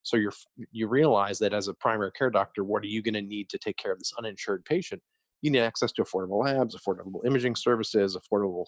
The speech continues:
physical therapy services. And those are sort of the first logical things that we did. So when we approached the national laboratory and said, "Hey, if we could collect the money up front, uh, when we order the lab, and then you sent me the bill for,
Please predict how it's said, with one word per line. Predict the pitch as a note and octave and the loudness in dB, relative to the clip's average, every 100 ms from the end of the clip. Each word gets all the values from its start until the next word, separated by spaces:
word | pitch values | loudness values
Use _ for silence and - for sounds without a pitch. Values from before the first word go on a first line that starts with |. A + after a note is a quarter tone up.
| - | -2
physical | A2+ - G2 - | -2 -2 -8 -4
therapy | D3 G3+ - | -2 -2 -4
services. | - F2+ F2+ - - E2+ - _ _ _ _ - | -6 -4 -4 -8 -8 -8 -10 _ _ _ _ -2
And | A2+ | 2
those | D3+ | 4
are | C3 | 4
sort | - G#2+ | 0 -2
of | |
the | - | -4
first | - A#2 - | 0 2 4
logical | G#2 A2 A2+ G2 | 2 2 0 -2
things | - A2 F#2+ | 0 -2 -2
that | F2 | -6
we | F#2+ | -2
did. | A2+ C3 G2+ | 2 2 2
So | G2 | -2
when | G2+ G#2 | -2 0
we | A2+ | 2
approached | A#2+ - A2+ G#2+ - _ _ _ _ - | 2 4 2 2 -2 _ _ _ _ -8
the | G2+ | -2
national | A2 A2 - F#2+ F#2 | -2 -2 0 0 0
laboratory | B2+ C3 - G#2 F#2+ F#2+ | 0 0 0 0 2 -2
and | F#2 | -4
said, | G2+ F#2 - _ _ _ _ - | -2 -2 -4 _ _ _ _ 2
"Hey, | C#3+ | 4
if | A2+ | 4
we | B2 C#3 | 2 0
could | A2+ | 0
collect | - A#2 - | 2 0 2
the | |
money | A2 A2 G#2+ | 0 2 0
up | G2 - | -2 -2
front, | A2+ B2 G2+ - _ _ _ - | 2 2 2 -4 _ _ _ -6
uh, | G2 F2 | -4 -4
when | G2+ A2 | -2 0
we | G#2+ - | 0 -2
order | G#2 A2+ G2+ | 0 2 0
the | F#2 | 0
lab, | G2+ G#2 F2+ F#2 - - | -2 0 -4 -6 -14 -10
and | A2 | -6
then | A2+ | -4
you | A#2 | -2
sent | - - | 0 0
me | A2+ | -2
the | G#2+ | 2
bill | A2+ A2+ | 4 2
for, | - | 0